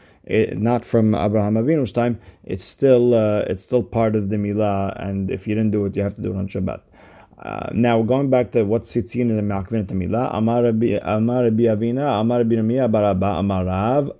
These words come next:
basar, m-, skin ha'chofe et rov govha shel atara. Skin that is covering most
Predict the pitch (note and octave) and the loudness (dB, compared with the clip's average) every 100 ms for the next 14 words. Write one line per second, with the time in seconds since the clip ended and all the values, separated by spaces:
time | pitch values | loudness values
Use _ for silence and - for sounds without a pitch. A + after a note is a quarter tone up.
0 | - - A2+ G#2 - C#3 D#3+ E3+ B2 B2 | -20 -6 -2 -2 0 2 2 2 2 0
1 | C3 A2+ G2+ - - - C#3+ D#3+ A#2+ A2 | -2 -6 -8 -8 -16 2 2 4 0 -2
2 | - G#2 - D3+ C#3+ F2+ G#2 A2 A#2 C#3 | -4 -4 2 6 6 4 2 2 4 4
3 | C3 A2+ F#2+ A#2+ C3+ A#2+ G2+ G2 G#2 G#2 | 2 0 2 0 0 0 0 0 2 4
4 | D#2+ - - - _ _ _ - - D3+ | 2 0 -6 -6 _ _ _ -16 2 2
5 | D#3 C#3+ A2+ G2 - - C#3+ C#3 C#3+ D#3 | 6 4 4 0 -4 -2 0 0 0 0
6 | C#3 F#2 A#2 A#2+ B2+ B2+ C3+ D#3 - | -2 -2 -2 0 2 2 2 2 -4